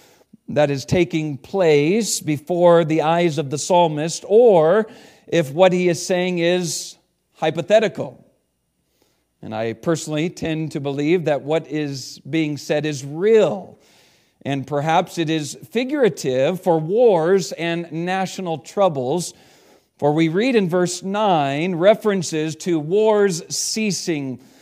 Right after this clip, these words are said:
bows breaking, spears shattering, and chariots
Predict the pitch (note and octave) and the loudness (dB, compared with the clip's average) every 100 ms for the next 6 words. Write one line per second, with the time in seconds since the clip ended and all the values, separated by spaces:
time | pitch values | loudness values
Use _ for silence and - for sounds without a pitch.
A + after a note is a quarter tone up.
0 | _ _ - C#3+ G#3 G#3 F3+ C#3+ F3 F#3+ | _ _ -6 4 6 6 4 0 2 4
1 | F#3+ - D#3+ D3+ - - A#3 A#3 A3+ G3 | 4 2 -2 -2 -6 -4 0 6 8 8
2 | F3 - A3+ G3 F#3 E3+ E3 D#3+ E3 D#3+ | 6 -2 -4 0 0 -2 -4 -6 -6 -6
3 | - - G3+ F#3 E3 C#3 - - - | -10 -8 -4 -2 -2 -4 -8 -10 -10